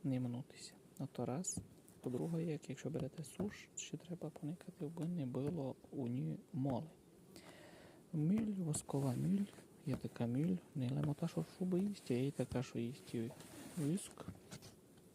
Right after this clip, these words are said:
Воно буде таке, як павутинка всередині тут. Там таке, якби проріз, такий маленький червачок, і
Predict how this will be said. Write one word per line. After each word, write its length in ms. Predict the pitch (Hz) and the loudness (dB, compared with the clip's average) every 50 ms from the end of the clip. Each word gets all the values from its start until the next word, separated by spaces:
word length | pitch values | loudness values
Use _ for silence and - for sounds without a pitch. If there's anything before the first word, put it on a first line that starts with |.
| - - - - - - - - - - - - | -20 -6 -6 -6 -6 -6 -10 -14 -16 -16 -6 0
Воно 160 | - 160 156 | 2 2 4
буде 200 | 160 160 156 156 | 4 4 2 2
таке, 260 | 147 156 - - 147 143 | 2 2 2 4 4 4
як 220 | 165 185 - - | 4 2 0 -2
павутинка 720 | - - 151 143 156 143 - - 127 139 147 147 - - | 0 2 2 4 2 2 2 0 0 0 0 -2 -4 -4
всередині 640 | 151 - - - 151 147 143 151 156 147 151 156 156 - | -6 -4 -4 -2 -2 0 0 2 2 2 2 2 0 -2
тут. 300 | - - - - - - - - - - - | -4 -10 -14 -14 -14 -14 -14 -16 -16 -8 -4
Там 160 | - 170 160 | -2 0 0
таке, 240 | 151 - - - 147 | -2 -2 -2 0 0
якби 220 | 139 147 170 170 160 | 2 2 2 0 -2
проріз, 600 | - - 165 175 190 202 233 226 208 - - - - - - - - - - - - - - - | 0 2 2 2 4 4 2 0 0 -2 -6 -8 -12 -14 -14 -14 -14 -14 -14 -14 -14 -14 -16 -16
такий 280 | - - - 165 147 | -16 0 2 4 4
маленький 600 | 147 147 147 151 160 165 160 - - 156 143 160 - - - - - - - - - - - - - - - - - - | 6 4 4 4 4 2 2 2 2 0 0 0 0 -6 -12 -20 -18 -18 -18 -16 -16 -14 -14 -14 -14 -14 -14 -16 -14 -8
червачок, 760 | - - 175 165 165 175 180 185 - - 233 226 214 - - | -2 2 4 6 6 6 4 2 2 4 4 4 4 4 2
і 160 | 233 240 | 2 2